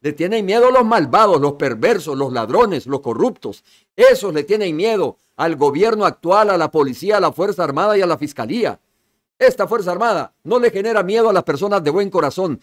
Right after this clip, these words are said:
a las personas que van para arriba y para abajo trabajando todos los días, sin quebrantar la ley, eso sí, porque ese es el problema. Al quebrantar la ley, ahí es donde actúa la Fuerza Armada y la Policía Nacional Civil.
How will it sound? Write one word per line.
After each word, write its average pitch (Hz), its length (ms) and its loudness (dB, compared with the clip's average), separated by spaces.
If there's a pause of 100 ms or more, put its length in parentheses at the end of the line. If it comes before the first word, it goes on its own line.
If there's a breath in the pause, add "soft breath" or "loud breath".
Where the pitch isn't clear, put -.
(140 soft breath)
a 151 80 -4
las 175 140 0
personas 220 480 0
que 160 140 -4
van 214 240 -2
para 190 220 0
arriba 185 200 -4
y 202 60 -4
para 175 220 -4
abajo 196 260 -2
trabajando 175 420 -4
todos 233 180 0
los 202 140 -2
días, 220 540 -6 (1080)
sin 240 240 -4
quebrantar 202 600 2
la 190 160 4
ley, 220 460 4
eso 180 280 -4
sí, 196 320 -14 (280)
porque 165 260 -6
ese 175 120 -6
es 170 80 -8
el 180 120 -6
problema. 220 500 -4 (680)
Al 180 140 0
quebrantar 180 480 0
la 226 120 2
ley, 226 360 4 (160)
ahí 180 300 0
es 208 160 2
donde 185 240 -4
actúa 190 300 -2
la 170 100 -2
Fuerza 165 260 -4
Armada 156 220 -2
y 170 60 -4
la 160 100 -2
Policía 143 380 -4
Nacional 131 420 -6
Civil. 101 380 -14